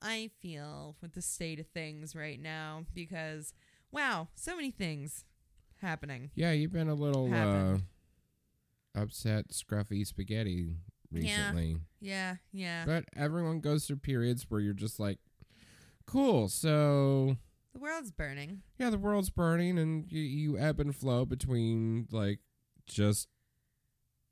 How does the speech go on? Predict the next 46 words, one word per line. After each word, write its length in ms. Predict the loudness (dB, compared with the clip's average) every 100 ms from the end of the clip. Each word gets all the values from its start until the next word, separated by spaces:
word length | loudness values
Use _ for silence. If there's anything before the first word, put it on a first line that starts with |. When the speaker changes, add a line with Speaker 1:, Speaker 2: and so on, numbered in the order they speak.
| _
Speaker 1:
Let 80 | -14
me 80 | -8
just 220 | -8 0
cruise 360 | 4 6 6 4
Speaker 2:
being, 20 |
Speaker 1:
down 280 | 2 -2 -2
this 120 | 2
Speaker 2:
yeah, 300 | 6 8 6
Speaker 1:
river 260 | 4 2 0
Speaker 2:
just 60 | 0 -2
Speaker 1:
of 40 |
late-stage 560 | -6 -6 -8 -8 -8 -8
capitalism 1040 | -8 -8 -8 -12 -10 -8 -8 -8 -10 -12 -14 -20 -20 _
and 640 | -8 -8 -8 -10 -12 -14 -12
drowning 440 | -8 -6 -6 -10 -12
in 100 | -12
it. 180 | -12 -12 0
Speaker 2:
Yeah, 360 | 4 6 6
and 220 | 6 2 0
just, 240 | -4 -6 0
yeah, 260 | 2 2
you 220 | 2 -2 2
go 180 | 2
through, 460 | 2 0 2 0 -2
uh, 140 | -6 -12 -20 _ -6
ebb 220 | -2 0
and 140 | -2
flow 340 | 0 2 2 4
of, 260 | 2 0
"All 80 | 0
right, 200 | 0 2
I'm 140 | 0 0
just 160 | -2
gonna 160 | 0 0
focus 480 | 0 -2 0 -2 0
on 300 | 2 0 -2
what 200 | -2 2
I 100 | 2
have 280 | 4 2
to 100 | 2
do 220 | 4 6 6
today 480 | 4 4 4 2 2
'cause 520 | 4 4 4 0 0
I 80 | 0
Speaker 1:
Yep. 140 | 2
Speaker 2:
can't 320 | 2 2 0